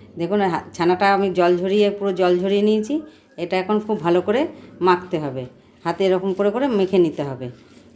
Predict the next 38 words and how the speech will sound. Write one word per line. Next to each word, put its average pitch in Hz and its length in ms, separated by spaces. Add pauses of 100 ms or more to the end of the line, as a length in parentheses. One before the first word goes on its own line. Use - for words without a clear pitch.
খুব 226 180
ভালো 185 220
করে, 208 200
যত 185 220
ভালো 185 240
করে 202 160
মাখা 185 320
যাবে 208 160 (380)
তত 170 200
ভালো 170 240
করে - 160
মাখতে 165 380
হবে। 131 240 (1120)
আমি 190 200
খুব 208 120
ভালো 170 200
করে 226 260
মেখে 180 200
ফিরে 151 240
আসছি। - 320 (840)
দেখুন 196 200
আমি 202 200
খুব 214 100
ভালো 175 280
করে 220 140 (420)
মেখে 185 260
নিয়েছি। 151 380 (1300)
আমি 175 180
এর 190 120
মধ্যে 214 180 (340)
এক 165 200
চামচ 233 200 (100)
ময়দা 156 220
দেবো, 135 200
ময়দাটা 156 440
নিয়ে 196 280
ফিরে 160 180
আসছি। 120 140